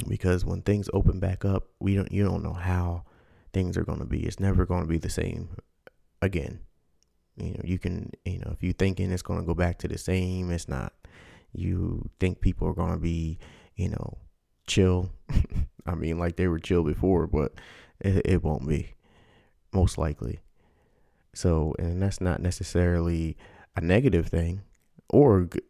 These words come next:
or necessarily a positive thing. It's just trying to be realistic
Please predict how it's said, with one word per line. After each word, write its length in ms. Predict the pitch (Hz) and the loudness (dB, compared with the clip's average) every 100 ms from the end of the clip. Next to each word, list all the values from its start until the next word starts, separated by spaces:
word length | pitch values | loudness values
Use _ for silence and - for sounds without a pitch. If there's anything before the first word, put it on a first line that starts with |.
| - | -8
or 560 | - 90 90 90 90 - | -4 0 2 2 2 -2
necessarily 720 | 85 90 - 98 104 98 98 | -2 -2 -4 0 2 4 2
a 40 | 95 | 0
positive 500 | 123 139 101 82 - | 0 0 0 -2 -4
thing. 300 | 73 67 78 | -8 -8 -8
It's 120 | 85 | -8
just 300 | - 85 - | -8 -8 -8
trying 240 | - 87 | -4 -2
to 60 | 85 | -2
be 360 | 80 85 85 80 | -2 0 0 -2
realistic 640 | - 80 82 85 - 71 | 0 0 -2 -4 -6 -8